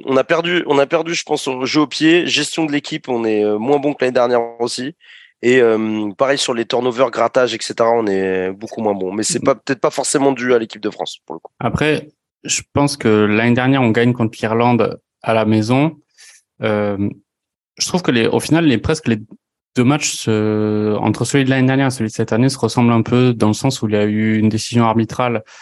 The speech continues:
Speaker 2: qui a prêté à confusion. Le premier essai des Français l'année dernière, euh, les Irlandais trouvaient qu'il y avait une passe en avant entre, euh,
Speaker 1: Mhm.
Speaker 2: Ntamak et Dupont, je crois. Là,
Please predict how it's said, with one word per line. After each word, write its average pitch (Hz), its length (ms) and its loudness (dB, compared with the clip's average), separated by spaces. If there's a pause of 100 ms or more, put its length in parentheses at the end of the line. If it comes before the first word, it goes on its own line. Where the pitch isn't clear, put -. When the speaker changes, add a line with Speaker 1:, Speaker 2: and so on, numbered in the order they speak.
(400)
Speaker 2:
qui - 200 -4
a 104 500 2
prêté - 300 -4
à 110 60 0
confusion. 113 560 0
Le 123 100 0
premier 123 300 2
essai 123 280 0
des 120 120 0
Français - 440 -2
l'année 110 200 2
dernière, 117 520 2 (720)
euh, 107 80 2
les 104 180 2
Irlandais 113 360 4
trouvaient 107 300 -6
qu'il 107 120 -4
y 101 40 2
avait 101 200 0
une 104 300 4
passe 107 220 -2
en 107 100 2
avant 110 360 2
entre, 104 340 -2
euh, 104 420 -4
Speaker 1:
Mhm. 104 60 0
Speaker 2:
Ntamak 110 400 0
et 104 40 -2
Dupont, 104 360 -2
je - 80 -6
crois. - 260 -2 (640)
Là, 120 480 0